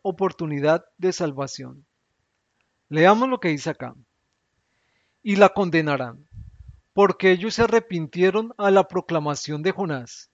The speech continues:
Y he aquí, uno más grande que Jonás está aquí.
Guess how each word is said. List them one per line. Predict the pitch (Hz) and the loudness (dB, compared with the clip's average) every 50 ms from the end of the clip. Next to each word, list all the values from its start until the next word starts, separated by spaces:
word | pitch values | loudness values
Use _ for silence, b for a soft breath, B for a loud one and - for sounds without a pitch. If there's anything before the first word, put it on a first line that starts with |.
| _ _ _ _ _ _ _ _ | _ _ _ _ _ _ _ _
Y | - 127 120 156 151 | -20 -10 -4 -2 0
he | 156 | 2
aquí, | 170 180 180 - 208 226 240 247 - | 2 0 -2 -4 -8 -8 -8 -8 -14
uno | _ 247 170 185 196 196 208 | _ -6 -2 -2 0 0 0
más | 190 196 208 214 208 190 | 0 0 0 -2 -2 -2
grande | 196 226 214 220 214 214 220 214 | -4 -4 -2 -2 -4 -4 -6 -4
que | - 220 208 | -4 -4 -4
Jonás | - 165 147 139 147 160 190 220 - - - _ _ | -4 -6 -6 -4 -4 -4 -4 -4 -6 -12 -20 _ _
está | _ 165 135 120 - - - 160 160 170 165 | _ -12 -12 -12 -12 -6 -2 -2 0 0 0
aquí. | 147 139 - - 127 117 113 107 | -2 -4 -6 -16 -18 -18 -20 -20